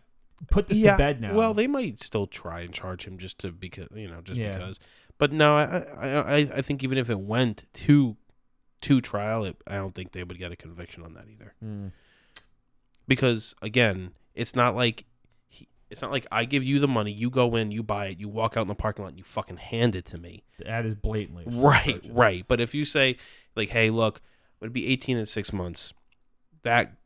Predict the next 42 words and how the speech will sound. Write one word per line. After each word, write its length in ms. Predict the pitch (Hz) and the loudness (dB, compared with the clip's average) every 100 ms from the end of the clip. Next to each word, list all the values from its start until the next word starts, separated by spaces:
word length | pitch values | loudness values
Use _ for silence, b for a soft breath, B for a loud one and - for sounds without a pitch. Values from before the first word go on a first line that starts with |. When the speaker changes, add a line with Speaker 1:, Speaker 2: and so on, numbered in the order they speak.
| _ | _
Speaker 2:
you 140 | 120 | -6
know, 120 | 110 104 | -4 -2
that's 260 | 110 110 | -2 -2
the 60 | 113 | -2
gun 160 | 107 104 | -4 -6
I 100 | 101 | -8
want. 260 | 101 95 | -8 -10
Let 80 | 98 | -8
me 60 | 117 | -6
give 200 | 127 120 | -6 -2
you, 300 | 117 117 113 b b b b b _ _ | 0 0 -2 b b b b b _ _
you 140 | 117 113 | -8 -4
know, 240 | 98 87 _ _ - | -4 -8 _ _ -16
a 60 | |
thousand 360 | - 101 110 123 | -8 -4 -2 2
dollars 320 | 113 110 110 | 4 4 2
to 80 | - | -2
buy 300 | 107 107 104 | -4 0 2
it, 160 | 104 104 | 2 0
and 120 | 107 | -4
then 180 | 104 101 | -8 -8
when 120 | 107 | -6
I 80 | 110 | -6
turn 260 | - 113 104 | -6 -6 -6
eighteen, 480 | 101 - 180 147 | -2 4 6 6
you 60 | 127 | 0
can 100 | 117 | -2
just 160 | 107 - | -6 -4
transfer 400 | 107 98 - 87 | -4 -6 -6 -10
it 80 | |
to 80 | 170 | 2
Speaker 1:
But 80 | 139 | 4
Speaker 2:
me." 40 | 160 | 6
Speaker 1:
the 40 | |
whole 180 | 143 175 | 4 2
fact 280 | - 147 - | 4 2 2
is 120 | 139 | 0
the 100 | 110 | 2
money 460 | 123 117 123 131 127 | 0 2 2 2 0
came 320 | - 120 110 | -2 -6 -6
from 160 | 95 92 | -8 -12
Kyle, 480 | - 117 101 85 | -8 -6 -6 -10